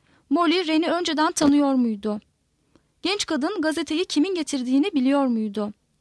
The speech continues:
Molly o eski olaydan söz edilmesinden niçin hoşlanmıyordu? Genç kadın Londra'ya gitmiş miydi?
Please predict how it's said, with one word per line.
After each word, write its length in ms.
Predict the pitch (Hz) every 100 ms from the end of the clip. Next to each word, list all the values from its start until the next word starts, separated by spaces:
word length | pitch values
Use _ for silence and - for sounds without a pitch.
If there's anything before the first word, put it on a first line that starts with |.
| _ _ _ -
Molly 320 | 277 302 349
o 120 | 302
eski 280 | 277 294 -
olaydan 440 | 349 302 269 285 349
söz 220 | 302 269
edilmesinden 720 | 262 262 254 - 262 294 349
niçin 260 | 349 - 254
hoşlanmıyordu? 880 | 240 - 226 226 220 214 208 214 208 _ _ _ _ _ _ _ _ _ _ -
Genç 240 | 359 381
kadın 420 | - 285 381 392
Londra'ya 400 | 330 349 294 294
gitmiş 440 | 349 262 277 285 254
miydi? 400 | 233 202 214